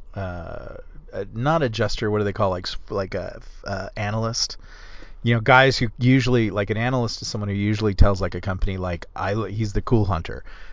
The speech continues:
"I look at all the data and I can tell you which way it's going, and th-, th-, this is how you bet, you know, with your money." Um, the BlackRock analyst, who was a former analyst, he came out and basically said, Listen, Pfizer and Moderna and the other drug companies are gonna go bankrupt.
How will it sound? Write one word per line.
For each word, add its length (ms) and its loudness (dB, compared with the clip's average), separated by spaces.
"I 160 2
look 220 4
at 60 4
all 120 6
the 100 4
data 280 2
and 160 -2
I 80 -6
can 120 -8
tell 160 0
you 120 0
which 160 2
way 160 4
it's 140 -6
going, 440 -4
and 240 -6
th-, 100 -6
th-, 140 -6
this 160 -4
is 80 -2
how 100 4
you 160 0
bet, 300 4
you 100 -6
know, 120 -6
with 240 -8
your 80 -6
money." 300 -8
Um, 360 0
the 120 -2
BlackRock 600 6
analyst, 600 -4
who 140 -4
was 120 -4
a 40 -8
former 300 -2
analyst, 440 -4
he 100 -4
came 240 -4
out 180 -2
and 80 -4
basically 460 -4
said, 320 -4
Listen, 400 -4
Pfizer 640 4
and 480 -4
Moderna 580 2
and 100 -2
the 80 2
other 120 0
drug 200 -2
companies 340 -6
are 40 -8
gonna 160 -6
go 100 -8
bankrupt. 460 -10